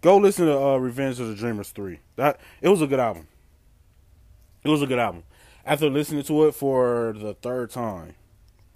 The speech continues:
but I listen, I've listened to Under the Sun at least seven times, and yeah, I wanna be a rapper now.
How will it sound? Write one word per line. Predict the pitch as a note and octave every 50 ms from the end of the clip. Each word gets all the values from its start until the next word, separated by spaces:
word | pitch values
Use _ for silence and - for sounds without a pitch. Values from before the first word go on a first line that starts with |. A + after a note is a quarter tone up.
| _ _ _ _ _ _ _ _ _ _ _ _ -
but | C3+ C3
I | B2+
listen, | C3 C3+ D#3 D3+ - - -
I've | - C3 D3+ E3+ E3+ D3
listened | D3 E3+ F3+ - E3+ D#3 D3
to | - E3 D3+ -
Under | C#3 C#3+ D3 C#3+ C#3
the | A#2+ B2 A2
Sun | - - D#3 D#3 D#3 D3+ C3+ -
at | B2 B2+
least | B2+ C3+ C#3+ B2+ - -
seven | - C#3 B2 A#2+ G#2+
times, | - B2+ A2+ G2 E2 D2+ - - - - - _ _ _ _ _ _ _ _ _ _ _ _ _ _ _ _ _ _ _ _ _ _ _ _ _ -
and | - - C3 C3 C3 C3 B2+ B2+ B2+ B2+ B2 B2 B2 B2 A#2 A2+ - - _ _ _ - A2+
yeah, | A#2+ C3 C3+ A#2 G2+ F2 - - - _ _ _ _ _ _ _ _ _ _ _ _ -
I | C3+
wanna | C#3+ D3 C#3 C3
be | B2 A#2+
a | A#2
rapper | A2+ A2+ A2 G2+ G2 F#2
now. | F2+ E2+ D#2+ D#2